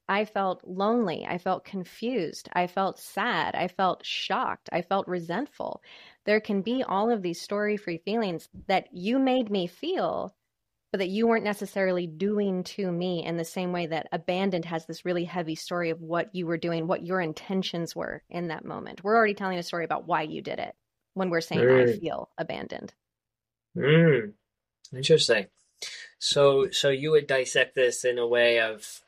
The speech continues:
Speaker 2: of placing, like, our locus,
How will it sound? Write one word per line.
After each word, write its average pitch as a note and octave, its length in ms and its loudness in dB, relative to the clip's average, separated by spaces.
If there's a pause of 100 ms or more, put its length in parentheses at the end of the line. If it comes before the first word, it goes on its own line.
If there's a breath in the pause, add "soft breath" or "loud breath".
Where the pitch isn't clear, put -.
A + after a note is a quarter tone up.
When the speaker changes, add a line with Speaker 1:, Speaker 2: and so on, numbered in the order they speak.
Speaker 2:
of A#2 380 0 (580)
placing, D3 560 4
like, C3 220 0
our B2+ 160 4
locus, C3 800 0